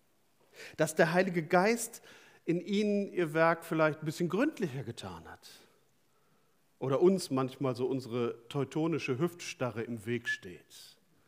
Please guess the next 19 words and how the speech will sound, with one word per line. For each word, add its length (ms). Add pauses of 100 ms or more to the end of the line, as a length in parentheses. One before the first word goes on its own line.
(420)
Das 240
kommt 200
dazu. 400 (1700)
Dagegen 460 (300)
finde 260
ich's 120
bemerkenswert, 1200 (180)
dass 300 (240)
freudloser 1040
Glaube, 600 (840)
freudloser 840
Glaube 320
in 80
unseren 260
christlichen 680
Kreisen, 520
so 100
in 100
Europa, 760